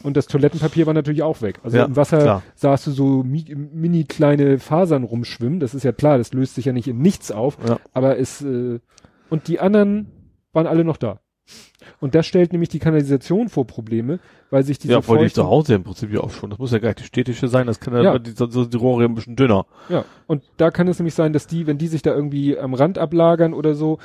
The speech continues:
Speaker 1: also die, die, das war auch mal ein Bericht irgendwo anders, dass sich da richtig so Zöpfe aus diesem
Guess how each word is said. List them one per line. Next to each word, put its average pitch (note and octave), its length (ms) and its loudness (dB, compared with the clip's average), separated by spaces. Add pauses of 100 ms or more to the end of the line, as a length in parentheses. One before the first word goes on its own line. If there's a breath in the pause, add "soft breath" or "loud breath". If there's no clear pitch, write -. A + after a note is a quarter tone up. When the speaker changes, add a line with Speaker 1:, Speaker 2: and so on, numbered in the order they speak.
(220 loud breath)
Speaker 1:
also C3 180 0
die, C#3+ 380 -2
die, C3+ 320 -4
das C#3 180 -2
war D#3 80 4
auch C#3 80 0
mal D3 120 0
ein C3+ 60 -2
Bericht C3+ 280 0
irgendwo C#3 260 -2
anders, C#3+ 300 0
dass C3+ 160 -2
sich C3+ 140 -2
da C#3 100 4
richtig C#3 300 0
so C3 120 -4
Zöpfe - 580 -2
aus C#3+ 220 -4
diesem C#3+ 600 -2